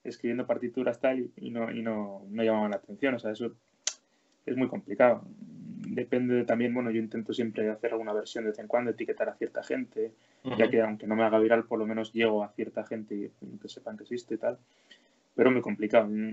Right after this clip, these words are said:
Speaker 1: Yo creo que, eh, si alguien tuviera la tecla, mucha gente sería famosa y, y no lo son, ¿no?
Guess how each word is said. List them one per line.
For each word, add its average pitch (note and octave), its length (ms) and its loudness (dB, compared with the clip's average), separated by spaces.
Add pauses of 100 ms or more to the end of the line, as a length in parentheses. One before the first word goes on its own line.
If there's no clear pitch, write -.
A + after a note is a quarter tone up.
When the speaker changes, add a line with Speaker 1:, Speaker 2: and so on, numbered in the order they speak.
(100)
Speaker 1:
Yo A2 140 -2
creo A2+ 200 0
que, A2 280 0 (380)
eh, - 160 -12 (160)
si - 260 0
alguien A#2 220 6
tuviera A#2+ 220 4
la A2+ 120 6
tecla, B2 420 -2
mucha A#2+ 260 -8
gente A2 760 -6 (440)
sería A2+ 340 -2
famosa A2+ 420 -4
y, - 640 -4
y A#2 60 -2
no A#2 100 8
lo A2+ 100 8
son, G#2+ 220 0
¿no? - 100 -10